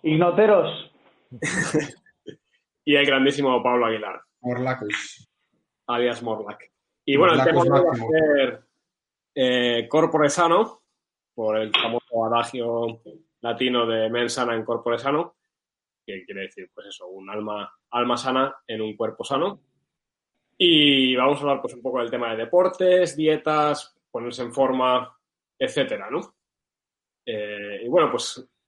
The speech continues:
Speaker 2: empezando ya con este tema, no sé si alguno quiere coger aquí ya directamente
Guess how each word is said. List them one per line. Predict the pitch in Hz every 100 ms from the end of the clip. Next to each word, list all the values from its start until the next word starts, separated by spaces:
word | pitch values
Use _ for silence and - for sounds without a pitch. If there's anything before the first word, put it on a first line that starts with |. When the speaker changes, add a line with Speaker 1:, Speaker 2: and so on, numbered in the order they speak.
| _ _ _
Speaker 2:
empezando | 135 127 143 147
ya | 147
con | 147
este | 147 - 139
tema, | 160 170 165
no | 151
sé | 151
si | 147
alguno | 135 135
quiere | 135 127
coger | 127 143 127 123 - _ _ _ _ _ _ _ _ _ -
aquí | 120 117 120 113
ya | 113 110 110
directamente | 110 117 117 117 110 107 107 107